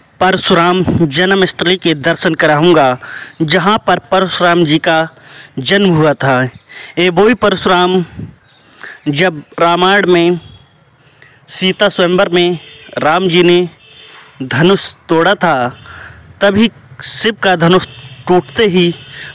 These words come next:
परशुराम जी वहां पर पहुंचे और लक्ष्मण से संवाद हुआ। ये वही परशुराम जी हैं।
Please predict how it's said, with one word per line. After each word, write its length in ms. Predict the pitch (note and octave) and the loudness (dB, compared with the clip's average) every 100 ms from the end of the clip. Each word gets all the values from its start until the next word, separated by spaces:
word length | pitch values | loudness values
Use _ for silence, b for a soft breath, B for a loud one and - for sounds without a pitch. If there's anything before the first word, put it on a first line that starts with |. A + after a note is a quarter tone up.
| B | B
परशुराम 520 | F3+ B2+ D#3+ F3 G3 | -4 -2 0 2 2
जी 140 | E3 E3+ | 2 2
वहां 220 | D#3 E3 | 0 -2
पर 160 | - D#3 | -4 -2
पहुंचे 600 | D#3 E3 E3+ F3+ E3 D#3+ - B B B B B | 0 0 2 0 0 -4 -14 B B B B B
और 260 | D3+ E3+ - - _ _ - | 2 2 -2 -14 _ _ -4
लक्ष्मण 440 | C#3+ D#3 - F3+ | -2 0 0 0
से 280 | D#3 D#3 C#3+ | 0 -2 -2
संवाद 640 | - - D3+ C#3 C#3 F#3 E3 | -4 -4 0 2 2 2 0
हुआ। 340 | C3 A2+ G2 - - B B B | -2 -2 -2 -10 -20 B B B
ये 140 | C3 D3 | -2 2
वही 220 | E3 F#3 | 2 2
परशुराम 560 | F#3+ E3+ - D3 E3 F3 | 0 -4 -2 0 2 2
जी 120 | D3 | 0
हैं। 280 | C#3+ C3+ | 0 0